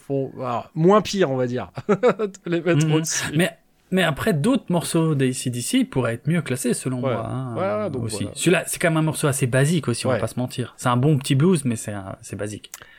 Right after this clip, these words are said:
Speaker 1: Voilà. Donc maintenant, parlons, euh,
Speaker 2: Oui.
Speaker 1: d'une vraie chanson d'amour, même si c'est une chanson d'amour, euh, ouais, hein, qui, qui se passe pas bien du tout, puisque c'est même
Speaker 2: Mhm.
Speaker 1: clairement, euh,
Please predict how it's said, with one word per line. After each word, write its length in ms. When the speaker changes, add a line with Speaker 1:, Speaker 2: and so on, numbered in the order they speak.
Speaker 1:
Voilà. 260
Donc 220
maintenant, 300
parlons, 580
euh, 880
Speaker 2:
Oui. 220
Speaker 1:
d'une 220
vraie 320
chanson 420
d'amour, 420
même 160
si 220
c'est 300
une 140
chanson 640
d'amour, 500
euh, 180
ouais, 140
hein, 360
qui, 480
qui 140
se 80
passe 200
pas 120
bien 240
du 240
tout, 160
puisque 220
c'est 140
même 200
Speaker 2:
Mhm. 80
Speaker 1:
clairement, 560
euh, 140